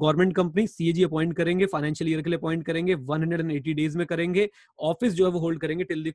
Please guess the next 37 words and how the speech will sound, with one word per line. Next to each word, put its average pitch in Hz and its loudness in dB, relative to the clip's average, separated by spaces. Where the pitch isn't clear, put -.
conclusion 143 -6
of 127 -8
the 226 6
एजीएम, 139 -6
राइट? 135 -4
और 143 -4
सब्सिक्वेंट 180 2
ऑडिटर 180 4
बाकी 147 0
के 196 0
केस 196 4
में 214 2
मैंने 175 4
बता 156 2
दिया 170 2
था, 202 0
अ, 156 2
मेंबर 180 4
करेंगे 185 4
एजीएम 165 2
पे, 196 2
टेन्योर 165 -2
फर्स्ट 175 -2
एजीएम 160 -2
से 180 -4
till 165 -2
the 160 -2
conclusion 147 -6
of 135 -10
the 247 0
sixth - -8
एजीएम। 117 -4
इसके 170 2
लिए 175 6
सर 165 2
आपको 160 2
वन 156 4